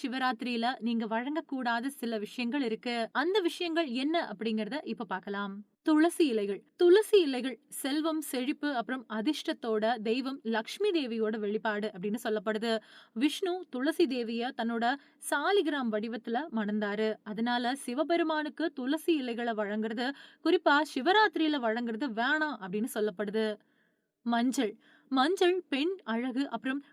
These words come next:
பொருள்சார் உலகத்தோட தொடர்புடையது. சிவன் ஒரு தனி மனிதன் அப்படின்னும், அதனால அவரு எல்லா வகையான பொருள் சார்ந்த விஷயங்கள்ல இருந்தும் விலகி இருக்கிறாரு அப்படின்னும் சொல்லப்படுது. அதனால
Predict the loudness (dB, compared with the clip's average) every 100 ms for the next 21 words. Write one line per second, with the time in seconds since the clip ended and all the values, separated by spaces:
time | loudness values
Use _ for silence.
0 | -4 2 6 6 6 0 0 -2 -4 -4
1 | -2 -2 -2 -4 -4 -2 -2 -2 0 -2
2 | -4 _ -6 0 2 2 0 -2 -2 0
3 | 0 2 2 0 -4 -6 -2 0 0 -2
4 | -6 -2 2 4 4 2 -2 -10 -4 -2
5 | 0 -4 -4 -2 2 4 4 4 0 0
6 | -2 -2 -2 -2 -2 -2 -2 -2 -4 -4
7 | -4 -4 -2 -2 0 0 -2 -2 -2 0
8 | 0 0 -2 -2 0 -2 -2 -2 -2 -2
9 | -2 -2 -2 -2 -4 -4 -2 0 0